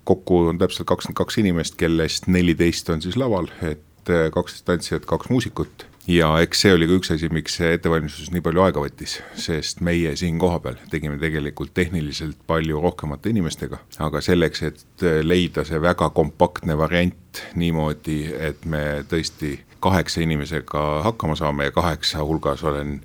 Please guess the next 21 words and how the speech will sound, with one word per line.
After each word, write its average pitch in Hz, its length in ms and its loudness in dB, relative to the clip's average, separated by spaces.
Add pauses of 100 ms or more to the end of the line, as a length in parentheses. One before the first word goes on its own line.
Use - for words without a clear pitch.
(120)
ju 80 80 -2
mina 82 260 2
ise 87 220 2
teatrijuhina 87 720 4 (260)
<laughs> 78 240 0
rohkem 92 300 6
suhteid 113 400 6
silumas 87 400 6
ja 87 80 4
laval 90 360 6
ei 87 80 4
suuda 95 240 6
üldse 104 200 4
midagi 85 260 2
aidata. 82 500 -2
Nii 82 140 0
et 80 60 -6
tegelikult 82 360 4
need 80 160 -2
inimesed, 80 360 0
jah, 90 180 2